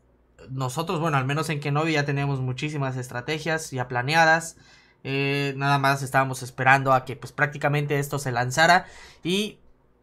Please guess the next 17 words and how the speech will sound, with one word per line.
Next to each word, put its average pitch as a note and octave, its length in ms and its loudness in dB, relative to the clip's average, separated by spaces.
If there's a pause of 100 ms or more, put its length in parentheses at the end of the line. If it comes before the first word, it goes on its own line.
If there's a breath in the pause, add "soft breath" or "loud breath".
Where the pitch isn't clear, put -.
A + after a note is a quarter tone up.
comenzar C3+ 420 2
a C#3+ 40 8
aplicarlas, B2 540 -2
chavos. A#2 260 -4
Así B2 240 -6
que D3+ 180 -2
se C#3+ 140 -4
van C#3 140 4
a D3 60 6
venir C#3+ 260 2
muchísimas C#3 800 0
guerras C#3 300 -2
interesantes. A#2+ 720 -8 (220 soft breath)
Ya C#3+ 120 4
van D3 140 4
a B2+ 80 2
ver. A#2+ 220 -8